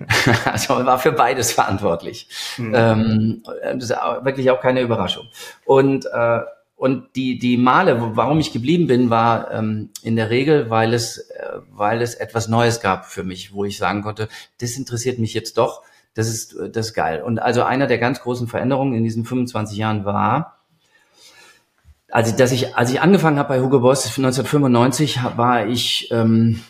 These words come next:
Speaker 1: kreativ im Bereich von Produktentwicklung. Und im Jahr zweitausend bin ich Abteilungsleiter geworden. Und das hat für mich eine starke Veränderung, ähm, nach sich gezogen, weil ich dann kreativ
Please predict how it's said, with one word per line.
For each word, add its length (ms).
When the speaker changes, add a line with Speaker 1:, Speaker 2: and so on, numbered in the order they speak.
Speaker 1:
kreativ 960
im 180
Bereich 380
von 240
Produktentwicklung. 1120
Und 300
im 140
Jahr 140
zweitausend 440
bin 80
ich 80
Abteilungsleiter 600
geworden. 420
Und 140
das 100
hat 160
für 80
mich 180
eine 100
starke 340
Veränderung, 800
ähm, 580
nach 400
sich 200
gezogen, 440
weil 140
ich 80
dann 200
kreativ 720